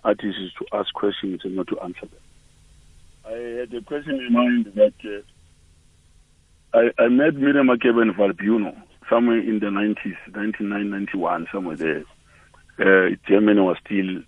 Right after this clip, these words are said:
East Germany and, and before the unification. And, uh, thirty years in exile. Manga, Jonas Gwangwa, all of them, Shu, you know, Julian Wafula, you name them,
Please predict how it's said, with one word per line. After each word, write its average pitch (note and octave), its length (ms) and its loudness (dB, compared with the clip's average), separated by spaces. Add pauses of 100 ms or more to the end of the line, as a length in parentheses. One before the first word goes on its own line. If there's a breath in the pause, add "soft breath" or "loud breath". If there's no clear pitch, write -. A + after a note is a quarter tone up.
(160)
East G2+ 240 -10
Germany F#2 320 -2
and, E2+ 240 -8
and F#2+ 240 -12
before - 280 0
the F#2 80 -4
unification. - 720 -4 (840)
And, F#2+ 220 -6
uh, F#2+ 240 -6
thirty G#2+ 280 2
years F#2+ 340 0
in E2+ 180 -14
exile. - 280 -14 (1120)
Manga, G2 720 2 (100)
Jonas G2+ 240 -2 (100)
Gwangwa, F#2+ 380 -4
all A2+ 200 4
of E2 120 -6
them, D#2+ 200 -12 (100)
Shu, G2+ 420 -4 (180)
you G2 160 -8
know, F#2 280 -10 (360)
Julian G2 380 -4
Wafula, E2+ 420 -4
you F2+ 120 -2
name E2+ 240 -6
them, - 240 -12